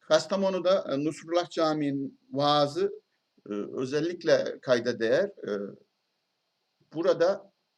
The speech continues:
bu vaaz bastırılmıştı daha sonra. Anadolu'nun çeşitli yerlerinde binlerce nüsha bastırılarak, e, Anadolu'nun çeşitli yerlerine dağıtıldı.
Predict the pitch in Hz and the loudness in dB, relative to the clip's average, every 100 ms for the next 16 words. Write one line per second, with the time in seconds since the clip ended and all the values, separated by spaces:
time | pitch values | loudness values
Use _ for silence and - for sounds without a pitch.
0 | _ _ _ _ _ _ _ 170 180 151 | _ _ _ _ _ _ _ -2 2 2
1 | 131 - _ _ _ - 139 147 - 160 | 2 -4 _ _ _ -6 -4 -4 -4 -4
2 | 160 147 143 123 127 127 - 117 131 - | -4 -6 -8 -2 0 0 -4 -8 -8 -6
3 | 143 156 147 143 151 147 143 123 143 143 | -4 -2 -2 -4 -6 -8 -10 -10 -6 -4
4 | 123 107 104 107 131 143 139 135 123 - | -2 -4 -6 -6 -4 -4 -4 -6 -6 -6
5 | 120 117 113 131 123 139 139 - _ _ | -4 -6 -6 -10 -6 -4 -4 -8 _ _
6 | _ _ _ 113 101 95 98 - - 127 | _ _ _ -12 -10 -10 -14 -14 -8 -4
7 | 151 147 139 135 135 - 143 139 123 120 | -2 -2 -2 -4 -8 -8 -4 -2 0 -2
8 | 123 123 117 113 123 110 202 | -4 -2 -2 -2 -6 -8 -10